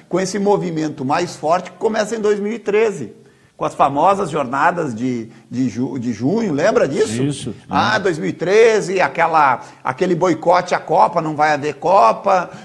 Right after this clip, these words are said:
Speaker 1: a instabilidade permanente do governo. A Dilma, antes de se eleger, já falava em impeachment, e no meio disso, a eleição, logo po-, após isso, a eleição do Conselho Tutelar em Tapes.
Speaker 2: Dois mil e quinze.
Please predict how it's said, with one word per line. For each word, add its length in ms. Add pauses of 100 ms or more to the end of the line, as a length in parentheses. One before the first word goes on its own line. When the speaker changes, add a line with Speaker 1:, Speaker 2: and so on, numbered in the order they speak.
(100)
Speaker 1:
a 160
instabilidade 840
permanente 680
do 120
governo. 500
A 80
Dilma, 480
antes 320
de 80
se 100
eleger, 300
já 100
falava 320
em 140
impeachment, 540 (340)
e 140
no 160
meio 320
disso, 480 (500)
a 260
eleição, 840 (280)
logo 300
po-, 200 (140)
após 360
isso, 280
a 220
eleição 420
do 120
Conselho 320
Tutelar 360
em 200
Tapes. 20
Speaker 2:
Dois 160
mil 140
e 20
quinze. 400